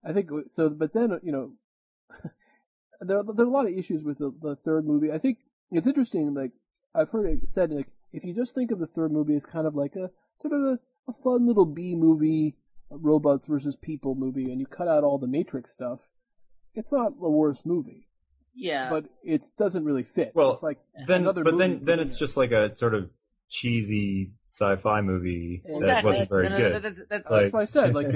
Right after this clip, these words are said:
Speaker 1: uh,
Speaker 2: was, it was, it was shot all
Speaker 1: yeah, it's
Speaker 2: right.
Speaker 1: like
Speaker 2: Like,
Speaker 1: a,
Speaker 2: th-, those, those,
Speaker 1: yeah.
Speaker 2: those parts. Like, it was kinda cool how the aliens were coming down through the center and they had to shoot at them. Like, that was kind of
Speaker 3: I
Speaker 2: a
Speaker 3: mean,
Speaker 2: cool image.
Speaker 3: the,
Speaker 1: Yeah, it's
Speaker 3: the
Speaker 1: like a
Speaker 3: way
Speaker 1: Michael
Speaker 3: that
Speaker 1: Bay
Speaker 3: they,
Speaker 1: movie.
Speaker 3: the way that they
Speaker 2: Robot
Speaker 3: swarmed
Speaker 2: thing.
Speaker 3: like insects was kinda cool.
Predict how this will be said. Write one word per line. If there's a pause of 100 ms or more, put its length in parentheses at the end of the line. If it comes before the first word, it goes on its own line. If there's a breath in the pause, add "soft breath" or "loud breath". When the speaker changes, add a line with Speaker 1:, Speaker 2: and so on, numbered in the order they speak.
Speaker 1:
uh,
Speaker 2:
was,
it
was,
it
was
shot
all
Speaker 1:
yeah,
it's
Speaker 2:
right.
Speaker 1:
like
Speaker 2:
Like,
Speaker 1:
a,
Speaker 2:
th-,
those,
those,
Speaker 1:
yeah.
Speaker 2:
those
parts.
Like,
it
was
kinda
cool
how
the
aliens
were
coming
down
through
the
center
and
they
had
to
shoot
at
them.
Like,
that
was
kind
of
Speaker 3:
I
Speaker 2:
a
Speaker 3:
mean,
Speaker 2:
cool
image. (280)
Speaker 3:
the,
Speaker 1:
Yeah,
it's
Speaker 3:
the
Speaker 1:
like
a
Speaker 3:
way
Speaker 1:
Michael
Speaker 3:
that
Speaker 1:
Bay
Speaker 3:
they,
Speaker 1:
movie.
Speaker 3:
the
way
that
they
Speaker 2:
Robot
Speaker 3:
swarmed
Speaker 2:
thing.
Speaker 3:
like
insects
was
kinda
cool.